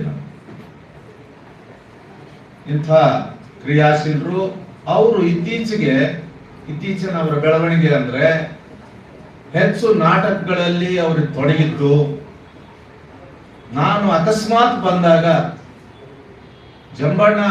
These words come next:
ಅಮರ ಚಿಂತಕರ ಕುರುಮಯ್ಯ ಮತ್ತು ಅಂಕುಶ ದೊಡ್ಡಿ ಅನ್ನುವಂತಹ ಒಂದು ಕಾದಂಬರಿಯನ್ನು ಅಲ್ಲಿ ಒಂದು ಕಲಾರಂಗ ಮಂದಿರದಲ್ಲಿ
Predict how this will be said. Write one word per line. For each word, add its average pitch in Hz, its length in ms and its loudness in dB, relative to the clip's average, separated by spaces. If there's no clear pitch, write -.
ಅಮರ 208 200 4
ಚಿಂತಕರ 185 580 -6
ಕುರುಮಯ್ಯ 220 480 6
ಮತ್ತು 196 220 -6
ಅಂಕುಶ 202 320 -6
ದೊಡ್ಡಿ 185 260 -2
ಅನ್ನುವಂತಹ 165 500 -2
ಒಂದು 151 220 -4
ಕಾದಂಬರಿಯನ್ನು 165 920 0
ಅಲ್ಲಿ 180 280 0
ಒಂದು 147 180 -2
ಕಲಾರಂಗ 175 500 2
ಮಂದಿರದಲ್ಲಿ 139 640 2